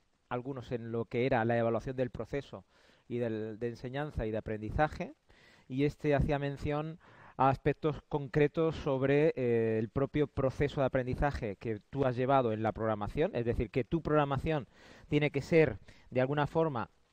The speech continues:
mm, evaluada por parte del estudiante, es decir, un sistema en el que tú recojas información del estudiante para saber cómo ha ido el proceso.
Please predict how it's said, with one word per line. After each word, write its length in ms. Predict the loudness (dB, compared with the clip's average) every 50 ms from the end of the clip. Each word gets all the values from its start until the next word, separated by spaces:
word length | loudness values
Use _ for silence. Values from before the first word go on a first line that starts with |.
| _ -18
mm, 120 | -18 -18 -8 -6
evaluada 600 | -2 0 2 2 4 6 8 8 8 8 6 4
por 160 | 2 -2 2
parte 260 | 2 2 2 2 0
del 140 | 0 0 0
estudiante, 720 | -2 -4 -4 -4 -2 0 0 0 -2 -4 -10 -12 -14 -14 _ _ _ _ _ _ _ _ _ _ _ _ _ _ _
es 80 | -12 -10
decir, 100 | -10 -8 -8
un 100 | -8 -6
sistema 380 | -6 -6 -2 0 0 0 2
en 80 | 0 0
el 80 | -2
que 80 | -2 -4
tú 100 | -4 0
recojas 400 | 0 2 2 0 -2 -2 -4 -6
información 560 | -6 -4 -4 -2 -2 -2 -2 -2 -4 -2 0
del 120 | 0 0 0
estudiante 640 | 0 -2 -2 2 4 4 4 4 2 0 -2 -2 -6 _ _ _ -20 -20 -20 -20 -20 -6 0
para 160 | 2 4 4
saber 220 | 6 6 4 4 4
cómo 240 | 4 2 2 4 4
ha 80 | 4
ido 80 | 2 2
el 60 | 0
proceso. 520 | -2 -4 -6 -6 -8 -10 -12 -12 -14 -16